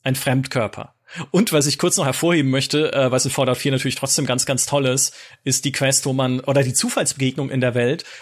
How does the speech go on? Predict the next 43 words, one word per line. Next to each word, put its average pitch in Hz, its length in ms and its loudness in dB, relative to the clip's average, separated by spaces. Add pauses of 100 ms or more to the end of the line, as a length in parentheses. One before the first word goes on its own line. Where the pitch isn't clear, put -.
wo 131 80 0
man 139 160 2
einen 135 360 0
Preston 143 540 -2
Garvey 139 760 0 (240)
Imitator 156 800 2
trifft, - 680 -2
der 131 100 2
behauptet, 175 500 0
er 127 140 0
sei 139 300 0 (220)
Preston 139 360 0
Garvey, 147 560 2 (180)
und 139 100 0
man 143 120 0
kann 175 220 0
Preston 160 380 0
Garvey 156 360 2
mitnehmen 156 800 2 (180)
und 147 80 -2
dann 143 120 2
trifft 190 240 0
ein 135 120 -4
Preston 151 340 0
Garvey 180 340 0
Imitator 143 600 0
in 139 80 0
dieser 131 240 0
Welt 147 220 2
auf 139 120 -6
Preston 151 300 -2
Garvey 143 400 0 (300)
und 135 100 0
sie - 80 0
stehen 135 220 2
sich - 200 0
gegenüber. 123 520 -2 (180)
Aber 123 400 0 (140)
ja, 98 140 -2 (160)
hat 143 140 0
dann 151 120 4
auch 135 220 0
keine 139 340 0